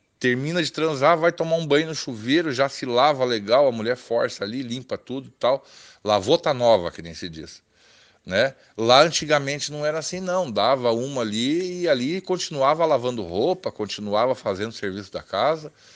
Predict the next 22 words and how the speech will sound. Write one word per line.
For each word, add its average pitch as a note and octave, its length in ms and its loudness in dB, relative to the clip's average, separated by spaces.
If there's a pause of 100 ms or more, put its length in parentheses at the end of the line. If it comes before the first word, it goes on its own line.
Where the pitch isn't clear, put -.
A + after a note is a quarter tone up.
(280)
É, A#2 100 0
é, C3 40 2
é, A#2+ 640 2
é, G#2+ 120 -4
esse C#3 200 -4
assunto F3 360 -6
ele D#3 140 -2
chega B2 220 -6
a - 20 -8
ser A2 160 -8
cômico A2+ 400 -10
para F#2+ 180 -2
alguns, F2+ 320 -6
mas B2+ 160 -6
ele B2 120 -8
é D3 60 -2
muito D#3+ 260 -10
importante A#2+ 440 -6
de - 60 -18
se - 100 -16
pensar, F2 480 -8 (720)
compreende? G#2 580 -6